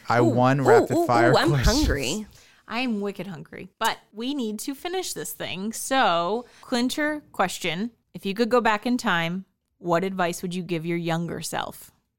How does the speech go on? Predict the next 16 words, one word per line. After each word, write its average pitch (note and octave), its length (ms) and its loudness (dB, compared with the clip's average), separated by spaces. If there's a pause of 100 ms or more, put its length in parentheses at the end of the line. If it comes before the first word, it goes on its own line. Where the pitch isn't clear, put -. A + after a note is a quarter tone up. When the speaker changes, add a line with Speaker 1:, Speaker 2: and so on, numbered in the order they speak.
(120)
Speaker 1:
To C#3 120 4
go A#2+ 240 4
on C3+ 140 4
more A#2+ 180 4
dates. G2 580 -2 (460)
Speaker 3:
I G3+ 100 -2
imagine F#3 440 -2
you F3+ 420 -2
met F3 320 -6
your F#3 160 -6
wife F3+ 520 -10
young? A3+ 280 -8 (840)
Speaker 1:
Well, F#3+ 120 6
that's G#3 300 2
not D3+ 160 4
it. - 200 0